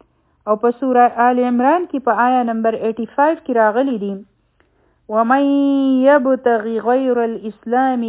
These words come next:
دينا فلن يقبل منه وهو في الآخرة من الخاسرين.» او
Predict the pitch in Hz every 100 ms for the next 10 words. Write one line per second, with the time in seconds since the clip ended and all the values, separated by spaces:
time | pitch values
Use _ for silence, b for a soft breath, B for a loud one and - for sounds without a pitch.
0 | 214 208 247 254 240 226 220 220 214 214
1 | - 220 220 240 247 240 233 226 269 269
2 | 226 208 208 208 208 208 180 - _ _
3 | _ _ _ _ - 214 240 240 240 294
4 | 302 277 240 220 254 277 277 262 233 226
5 | 254 294 269 233 233 226 - 226 214 214
6 | 208 202 226 202 156 156 _ _ _ _
7 | _ _ _ _ _ _ _ _ _ _
8 | _ _ _ _ _ _ - 214